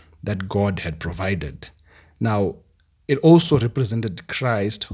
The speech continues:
who brought peace through his sacrifice. So that's the peace offering. L-, purification offering and the guilt offering were all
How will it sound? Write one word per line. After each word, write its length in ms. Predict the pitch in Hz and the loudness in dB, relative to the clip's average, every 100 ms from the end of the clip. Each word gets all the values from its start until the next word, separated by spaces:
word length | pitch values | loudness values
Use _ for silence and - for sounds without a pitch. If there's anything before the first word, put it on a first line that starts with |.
| - | -2
who 180 | 110 104 | 0 -2
brought 500 | 87 - 104 104 - - | -2 2 2 0 -4 -2
peace 560 | - 196 170 - - - _ _ _ _ - | 4 4 4 2 2 -4 _ _ _ _ -6
through 160 | 127 | -4
his 220 | 98 90 92 | -4 -2 0
sacrifice. 760 | 107 104 101 - - - - _ _ _ _ - _ _ _ _ _ _ _ | 0 0 -4 -4 -6 -8 -10 _ _ _ _ -20 _ _ _ _ _ _ _
So 200 | - 113 | 2 2
that's 240 | 113 123 - | 2 2 0
the 100 | - | 0
peace 240 | - - | 0 0
offering. 360 | 113 - 78 - | 0 -4 -6 -8
L-, 120 | 104 - _ _ _ _ _ | -12 -12 _ _ _ _ _
purification 600 | - 208 165 165 156 156 | 6 8 8 4 0 0
offering 480 | 139 139 - 135 131 | -2 -2 0 -2 -2
and 140 | 104 92 | -6 -8
the 60 | |
guilt 280 | 87 117 135 | -4 -2 -2
offering 500 | 135 123 131 113 113 - - - - _ | 0 0 2 2 0 -6 -20 -20 -20 _
were 280 | - 135 135 - | 4 6 6 6
all 560 | 170 180 175 170 170 | 6 8 10 8 4